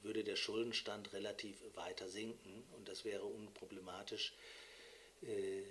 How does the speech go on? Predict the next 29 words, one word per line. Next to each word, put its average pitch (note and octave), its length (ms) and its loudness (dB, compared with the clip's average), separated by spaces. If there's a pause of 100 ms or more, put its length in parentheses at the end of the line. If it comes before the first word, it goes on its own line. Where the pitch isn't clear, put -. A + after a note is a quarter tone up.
(220)
ist - 160 8
im C3+ 100 8
Übrigen B2 300 8
eine A#2 140 2
ganz C3 280 6
klassische - 520 4
Sache, A2+ 400 4
wie A2 300 2
so G2+ 140 0
Schulden A2 560 2
von G#2+ 200 -4
Staaten, G#2 580 -2
äh, G#2 560 -8
in A2 80 -4
der F#2+ 120 0 (220)
Geschichte, - 480 4
in G2 60 -4
der F#2+ 100 0
Wirtschaftsgeschichte, - 880 2 (720)
äh, G2 100 -2
getilgt - 540 6
wurden. A#2 200 12
Es G2+ 100 4
gibt - 200 -2
immer A2+ 200 0
zwei A2+ 300 6
Grundmöglichkeiten, A2 1120 0
Krieg A2+ 340 0
oder, G2+ 340 -2